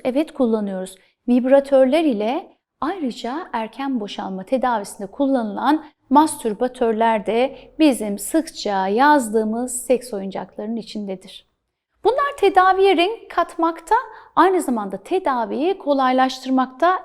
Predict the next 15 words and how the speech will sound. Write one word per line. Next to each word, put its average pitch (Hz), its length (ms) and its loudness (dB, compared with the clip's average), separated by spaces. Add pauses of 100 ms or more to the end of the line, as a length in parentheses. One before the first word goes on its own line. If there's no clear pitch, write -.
(280)
elimizi 226 440 0
güçlendiren 220 680 -4
ürünlerdir. 202 840 -6 (520)
Tedavi 349 420 6 (100)
amaçlı 370 400 2
kullandığımız 269 800 4
bu 320 180 4
ürünler 233 480 2 (340)
cinsel 277 380 4
hayatlarına 254 640 2
renk 285 240 6
katar, 214 560 2 (240)
eğlenceli 262 560 6
hale 214 360 0
getirir 254 640 0